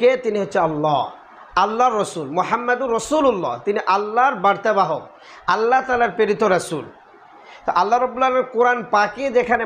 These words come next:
মুহাম্মদ সাল্লাল্লাহু আলাইহি সাল্লামের পরিচয় আল্লাহ তাআলার রাসূল হিসেবে দিয়েছেন, সেখানে ভণ্ড কিভাবে বলতে পারে যে মুহাম্মদ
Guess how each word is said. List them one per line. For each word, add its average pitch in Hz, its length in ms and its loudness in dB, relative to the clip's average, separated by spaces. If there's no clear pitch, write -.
মুহাম্মদ 214 320 -2
সাল্লাল্লাহু 196 280 -2
আলাইহি 202 100 -4
সাল্লামের 190 300 -2
পরিচয় 196 440 4
আল্লাহ 196 300 2
তাআলার 202 340 2
রাসূল 262 320 0
হিসেবে 185 280 2
দিয়েছেন, 160 260 0
সেখানে 226 320 0
ভণ্ড 185 280 2
কিভাবে 247 320 2
বলতে 190 280 -2
পারে 165 180 2
যে 190 120 6
মুহাম্মদ 214 540 0